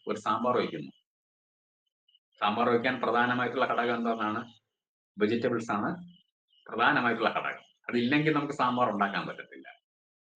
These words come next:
പക്ഷെ ഒരു വീട്ടമ്മേരയില് സാമ്പാറിനുള്ള വെജിറ്റബിൾസ് മാത്രം കൊണ്ടു കൊടുക്കുകയാണ്, സാമ്പാറാവുമോ? ഇല്ല. അതിനൊരു മാധ്യമം വേണം, ഒരു കലം,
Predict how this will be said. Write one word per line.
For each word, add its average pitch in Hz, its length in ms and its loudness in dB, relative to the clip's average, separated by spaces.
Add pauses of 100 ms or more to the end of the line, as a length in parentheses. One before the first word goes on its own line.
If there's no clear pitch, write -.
(140)
പക്ഷെ 113 380 -2 (440)
ഒരു 117 140 2
വീട്ടമ്മേരയില് 123 1000 4 (360)
സാമ്പാറിനുള്ള 127 460 6
വെജിറ്റബിൾസ് 120 520 0
മാത്രം 113 360 0
കൊണ്ടു 92 160 -2
കൊടുക്കുകയാണ്, - 440 -8 (340)
സാമ്പാറാവുമോ? 104 720 0 (640)
ഇല്ല. - 320 -6 (1300)
അതിനൊരു 123 520 2 (200)
മാധ്യമം 117 540 2
വേണം, 71 300 -4 (440)
ഒരു 104 120 0
കലം, 185 340 2